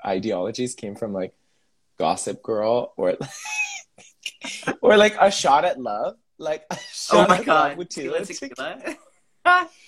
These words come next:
Speaker 1: Like, I honestly, I have to say, I honestly thought, like, especially in my early twenties, my relationships, like, not, actually, let's be honest, they're all still dramatic. Like, I'm just that person. But, like, they're,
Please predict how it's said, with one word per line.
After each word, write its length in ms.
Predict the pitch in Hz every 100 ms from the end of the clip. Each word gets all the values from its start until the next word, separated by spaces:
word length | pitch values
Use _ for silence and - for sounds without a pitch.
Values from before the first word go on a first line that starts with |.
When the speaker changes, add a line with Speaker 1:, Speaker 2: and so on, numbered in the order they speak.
| _
Speaker 1:
Like, 220 | 220 233 - - - _ _ _
I 160 | - 202 185
honestly, 320 | 214 247 -
I 120 | 160
have 200 | 175 196
to 40 |
say, 200 | 208 196 -
I 120 | 143 -
honestly 300 | 156 175 196
thought, 320 | - 139 -
like, 160 | 131 127 _ _ _ _ _ _ -
especially 360 | 143 160 151
in 60 | 214
my 120 | 196 -
early 180 | 131 147
twenties, 460 | 165 170 226 - -
my 100 | 131
relationships, 800 | 113 110 113 - 156 190 - 131
like, 140 | 117 -
not, 200 | 147 165
actually, 260 | 143 139 123
let's 160 | 117 113
be 60 |
honest, 180 | 90 -
they're 160 | 117 107
all 100 | 117
still 280 | - 101
dramatic. 440 | 90 87 80 62 87
Like, 100 | 104
I'm 180 | 104 107
just 180 | 117 -
that 240 | 87 -
person. 300 | - 90 -
But, 200 | 113 117 - - _
like, 340 | 143 131 - _ -
they're, 640 | 135 156 151 151 151 -